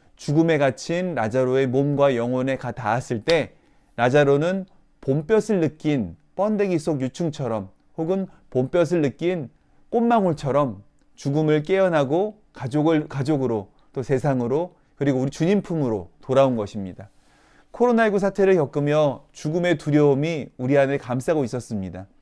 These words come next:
이 두려움이 커질수록 생활 안에 갇혀 죽은 듯한 마음을 갖게 합니다. 이럴 때일수록 우리 안에 사랑의 불씨를 키워봅시다. 그리고 그 따뜻해진 마음을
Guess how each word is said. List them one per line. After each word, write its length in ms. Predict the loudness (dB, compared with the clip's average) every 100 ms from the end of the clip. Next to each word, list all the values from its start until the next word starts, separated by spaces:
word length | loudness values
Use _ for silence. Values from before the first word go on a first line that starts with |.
| _ -8
이 100 | -4
두려움이 360 | 0 0 0 -2
커질수록 720 | -4 -4 -4 -2 -2 -2 -4 _ _
생활 360 | -12 -4 0 2
안에 180 | 2 0
갇혀 600 | -6 -10 0 2 2 -2 _ _
죽은 300 | -8 -2 -2
듯한 340 | -2 -4 -4 0
마음을 320 | 0 0 -2
갖게 300 | -6 -6 -4
합니다. 400 | -4 -6 -10 -16 _ _ _
이럴 240 | 2 4 4
때일수록 720 | 2 0 -2 -2 -2 -2 -6
우리 200 | -4 2
안에 420 | 2 2 0 -2 -6 _
사랑의 460 | -18 -4 0 2 0
불씨를 380 | 0 -2 -2 -4
키워봅시다. 680 | -2 -2 -2 -4 -8 -8 -6
그리고 400 | -4 0 -2 -2 _
그 160 | -10 -2
따뜻해진 580 | -2 0 -2 -2 -4 -2
마음을 640 | 2 2 2 0 -2 -4